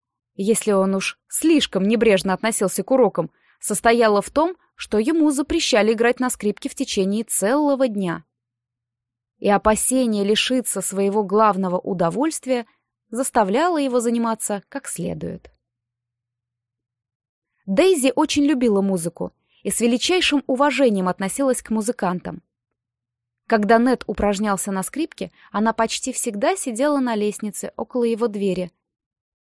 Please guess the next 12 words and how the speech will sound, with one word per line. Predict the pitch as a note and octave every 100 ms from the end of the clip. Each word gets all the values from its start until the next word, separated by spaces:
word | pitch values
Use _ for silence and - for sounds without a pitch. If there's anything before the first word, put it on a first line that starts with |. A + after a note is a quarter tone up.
| _
Это | - -
было | A3 B3 A#3+
ему | A#3+ B3
очень | - G3 F#3+ F#3
приятно, | F#3 F3+ E3+ - F3 - _
и | -
он | A3+
старался | - A#3+ A#3+ A#3 A#3
играть | G#3 C#4+ F4
как | - -
можно | A3+ C#4 C#4
лучше | B3 A3+ - G#3